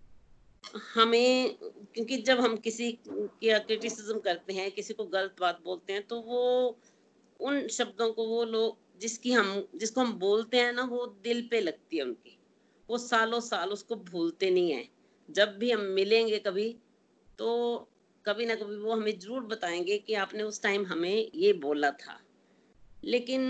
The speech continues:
हम लोग जो है ना, वो क्रिटिसाइज करना भूलते नहीं हैं और अप्रिशिएट नहीं करते। हमें अप्रिशिएशन जो है ना, वो जरूरी है।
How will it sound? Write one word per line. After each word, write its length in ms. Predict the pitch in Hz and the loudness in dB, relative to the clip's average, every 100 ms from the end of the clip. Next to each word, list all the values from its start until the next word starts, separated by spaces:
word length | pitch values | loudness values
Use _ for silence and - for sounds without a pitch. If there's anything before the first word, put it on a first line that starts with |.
| 262 254 233 - - 214 | 0 -2 -4 -8 -8 -2
हम 180 | 233 240 | 0 0
लोग 420 | 226 226 240 226 | -2 0 0 0
जो 120 | 233 | 2
है 80 | 226 | 2
ना, 100 | 247 | 2
वो 460 | 226 240 247 240 - _ _ _ _ _ | 2 2 2 0 -8 _ _ _ _ _
क्रिटिसाइज 500 | 226 220 226 214 196 | -4 -2 2 4 4
करना 300 | 196 185 202 | 2 2 2
भूलते 480 | 190 170 170 - 202 | 0 -4 -6 0 0
नहीं 220 | 214 220 | 4 4
हैं 240 | 208 254 294 _ _ _ | 2 0 -6 _ _ _
और 140 | - 220 - _ - | 2 2 2 _ -2
अप्रिशिएट 680 | 220 220 240 233 - 202 - 147 | -2 -2 -6 -6 -2 -2 -2 -6
नहीं 140 | 147 | -10
करते। 420 | - - 160 180 - | -10 -16 -10 -10 -6
हमें 380 | 190 220 247 - _ _ _ _ _ _ - | -4 0 -2 -4 _ _ _ _ _ _ -2
अप्रिशिएशन 840 | - - 254 240 - 220 220 240 233 226 226 233 226 214 | -2 0 -4 -4 0 2 2 2 2 2 0 -2 -6 -6
जो 100 | 196 | -4
है 160 | 220 | 0
ना, 300 | 185 196 220 - _ _ _ _ - | 0 0 -2 -8 _ _ _ _ -12
वो 340 | 190 247 254 196 - _ - | 2 4 4 0 -20 _ -6
जरूरी 380 | 208 208 190 190 | 0 2 2 2
है। 340 | 170 - - | -4 -14 -20